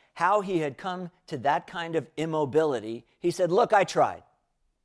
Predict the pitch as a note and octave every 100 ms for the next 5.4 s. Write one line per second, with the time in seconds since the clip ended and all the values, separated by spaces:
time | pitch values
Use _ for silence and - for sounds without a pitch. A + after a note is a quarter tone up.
0 | _ _ _ _ _ _ - F3 G3 F3
1 | E3+ - A3+ G#3 G#3 G3+ - G3 E3 A#2+
2 | - C3+ B2+ B2+ F3 D#3 D#3 C3+ D3 C#3
3 | B2+ - B2 A2+ B2 G2+ D#2 D2 _ _
4 | _ _ _ - D#3+ E3+ G#3 A3+ - G3
5 | D#3+ B2 G2+